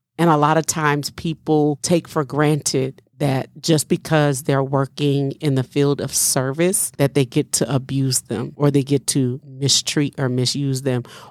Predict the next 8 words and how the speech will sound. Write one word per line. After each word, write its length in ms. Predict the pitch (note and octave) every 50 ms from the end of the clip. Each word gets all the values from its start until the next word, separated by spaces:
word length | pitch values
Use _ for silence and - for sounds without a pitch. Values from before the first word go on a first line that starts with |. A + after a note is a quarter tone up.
| - -
or 140 | D3+ D3
that 240 | C#3 C#3+ B2+ - -
for 120 | - C3+ B2
some, 360 | - - D3+ C#3+ C#3+ C#3 C3 - - - - - -
somehow 640 | - - - E3+ D3+ D3 C3+ - D#3 D3+ D#3 C#3+
or 120 | C#3+ C#3 C3
some 320 | - - C3+ C3+ C#3 C#3
way 280 | C#3 C3 B2+ B2+ -